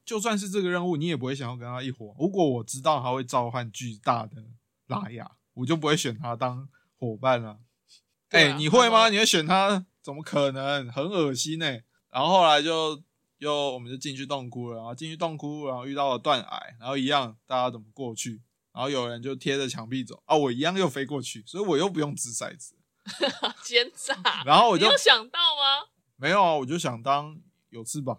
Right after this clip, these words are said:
Speaker 1: 的啊。
Speaker 2: 哦。
Speaker 1: 所以我那时候是龙族和有意人在想，我要选谁。
Speaker 2: 哦。
Speaker 1: 然后我就帮那个半兽人把绳子拿过去绑好，
Speaker 2: 嗯，嗯。
Speaker 1: 然后让他可以轻松的过来，然后猫咪就靠墙壁走过来，然后那个神官，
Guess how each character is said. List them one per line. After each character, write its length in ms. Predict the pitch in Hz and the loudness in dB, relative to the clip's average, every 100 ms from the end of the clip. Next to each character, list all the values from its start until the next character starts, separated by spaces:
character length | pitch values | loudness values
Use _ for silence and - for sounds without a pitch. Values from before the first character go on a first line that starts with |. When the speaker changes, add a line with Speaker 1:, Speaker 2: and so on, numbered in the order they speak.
| 113 | -10
Speaker 1:
的 80 | 101 | -20
啊。 140 | 101 107 | -20 _
Speaker 2:
哦。 380 | 175 175 170 175 | -20 -20 -20 -8
Speaker 1:
所 100 | 185 | -4
以 40 | |
我 120 | 196 180 | -2 -2
那 60 | |
时 60 | 180 | -2
候 120 | 175 | -2
是 120 | 185 | -2
龙 260 | 170 139 160 | -2 -4 -6
族 180 | 135 123 | -6 -2
和 160 | 151 | -2
有 200 | 127 110 | -4 -10
意 140 | 131 123 | -10 -10
人 200 | 110 - | -12 -14
在 120 | 120 | -14
想， 280 | 120 - - _ _ | -12 -12 -14 _ _
我 100 | - | -12
要 140 | 156 202 | -4 -2
选 160 | 240 | -2
谁。 260 | 285 - - | -4 -8 -14
Speaker 2:
哦。 60 | - - _ _ _ | -20 -20 _ _ _
Speaker 1:
然 120 | 131 | 2
后 80 | 175 | 4
我 100 | 160 | 4
就 100 | 165 | 0
帮 280 | 147 151 151 | 2 2 2
那 60 | 156 | -2
个 140 | 143 | -2
半 200 | 143 147 | 2 2
兽 180 | 147 139 | 2 0
人 100 | 117 | 0
把 160 | 113 110 | -8 -8
绳 220 | 120 123 | -10 -10
子 100 | 123 | -10
拿 180 | 113 113 | -12 -12
过 200 | 131 120 | -10 -8
去 180 | 123 | -8
绑 220 | 110 117 110 | -6 -8 -6
好， 300 | 113 113 - _ | -4 -4 -6 _
Speaker 2:
嗯， 100 | 185 | -20
嗯。 200 | 165 _ _ | -20 _ _
Speaker 1:
然 100 | 120 | -6
后 80 | 123 | -4
让 100 | 135 | -2
他 160 | 127 123 | -2 -2
可 140 | 117 | -6
以 200 | 110 - - | -10 -16 -18
轻 220 | - 123 | -10 -8
松 180 | 120 120 | -6 -8
的 80 | 113 | -10
过 260 | 123 113 - | -12 -14 -14
来， 200 | - _ _ | -20 _ _
然 100 | 120 | -8
后 40 | 131 | -4
猫 180 | 143 139 | -2 -4
咪 140 | 139 | -4
就 260 | 139 135 127 | -4 -6 -8
靠 300 | - 131 127 - | -4 -4 -4 -14
墙 180 | - 107 | -16 -12
壁 140 | 123 | -12
走 140 | 95 - | -14 -16
过 200 | 107 95 | -14 -14
来， 120 | - _ _ _ _ _ _ | -16 _ _ _ _ _ _
然 160 | 127 139 | -4 0
后 200 | 180 196 | 2 0
那 100 | 214 | -2
个 800 | 202 190 180 175 165 160 151 147 - _ _ _ | -4 0 2 2 0 -2 -4 -8 -16 _ _ _
神 380 | - 135 135 156 | -10 -4 -4 -6
官， 500 | 170 160 160 165 | 0 2 2 -2